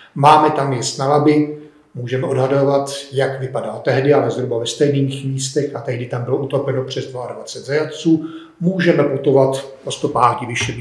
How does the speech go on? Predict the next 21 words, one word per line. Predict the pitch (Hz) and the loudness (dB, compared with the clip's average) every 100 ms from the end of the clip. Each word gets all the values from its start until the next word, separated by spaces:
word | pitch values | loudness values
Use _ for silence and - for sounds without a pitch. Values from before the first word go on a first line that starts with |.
| - | -10
Božka | 170 120 131 - - | -6 -2 0 0 -4
z | 120 | -4
Miletínka | 131 143 - 147 - 139 | 0 0 -2 -4 0 0
na | 120 | 0
Konětickou | 117 113 120 131 131 - 139 107 | -4 -10 -14 -12 -12 -8 -6 -2
horu. | 139 - - - - - - - - | 0 0 -4 -14 -20 -20 -20 -4 2
Pokud | 196 233 - | 4 2 -2
chceme | - 170 107 123 | 0 2 2 4
dále | 147 170 180 180 180 170 | 8 8 8 8 6 4
a | |
chceme | - 139 127 | 0 -4 -4
spojit | - - 135 135 135 | -4 0 0 0 -4
třeba | - 117 117 - - | -10 -6 -4 -6 -8
krásy | 113 117 123 - 139 | -2 -2 -2 -4 -6
přírody | - - 139 135 135 135 | -8 -2 2 4 4 0
s | 113 | -4
historií, | 123 - 143 139 135 151 | -6 -4 -2 0 0 -2
vřele | - - 156 139 | -4 -2 0 2
doporučuji | 131 135 131 135 131 - 131 131 | 0 0 -2 -2 -4 -4 -4 -4
Český | 131 110 - 113 | -6 -8 -10 -6
ráj, | 127 135 139 139 | 0 4 4 4